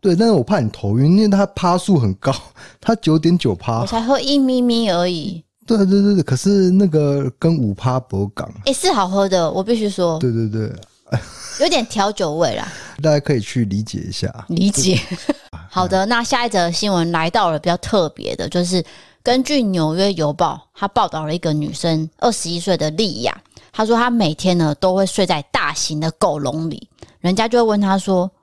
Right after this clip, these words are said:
Speaker 2: ：“为什么你要睡在狗笼？是不是一种，诶，心理状态不正常还是怎么样？”但是她有讲，她觉得狗笼是她的安全空间。然后她在 TikTok 就有分享她的房间开箱，里面有铺毛毯啊，还有可爱的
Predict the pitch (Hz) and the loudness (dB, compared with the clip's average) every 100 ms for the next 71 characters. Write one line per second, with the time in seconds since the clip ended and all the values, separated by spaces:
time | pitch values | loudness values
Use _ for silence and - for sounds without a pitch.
0 | - 254 - 156 151 160 170 180 165 - | -4 -2 -2 -2 -2 -2 -2 0 0 -2
1 | 120 87 87 - _ _ _ - - 240 | -4 -2 -6 -8 _ _ _ -12 -4 -4
2 | 220 233 214 202 190 151 - _ _ _ | -2 0 0 0 -2 -4 -6 _ _ _
3 | - 165 147 143 143 - 214 170 - 190 | -12 -8 -6 -8 -6 -2 0 0 -2 -2
4 | 175 175 - 143 - 214 151 - 156 139 | -2 -4 -6 -18 -6 -2 -2 -6 -14 -12
5 | 151 - - - - - _ 208 214 190 | -12 -12 -12 -12 -12 -16 _ -2 0 2
6 | 170 156 - - - _ _ 233 202 170 | 0 -2 -6 -8 -12 _ _ -4 -2 -2
7 | 160 - 160 151 151 196 180 170 151 - | -2 -2 -2 -2 -4 -2 0 2 0 -4
8 | - - - 165 170 165 - - 196 185 | -16 -8 -6 -6 -6 -6 -6 -8 -8 -8
9 | - - _ _ - 175 190 190 190 190 | -10 -10 _ _ -6 -2 -2 -2 -4 -4
10 | 180 196 175 185 143 - 165 151 143 156 | -2 0 0 0 -2 0 -2 -2 -4 -2
11 | 151 - 143 151 - 156 113 170 - 151 | -2 -4 -6 -6 -6 -4 -4 -6 -6 -6
12 | 156 - 120 151 - - - 196 233 165 | -6 -6 -6 -8 -16 -12 -4 0 2 2
13 | 147 - 202 190 147 151 - 143 151 147 | 0 0 0 2 0 -2 -4 -6 -6 -8
14 | 147 160 175 170 165 170 165 151 151 | -6 -2 -2 -2 -2 -2 -2 -4 -6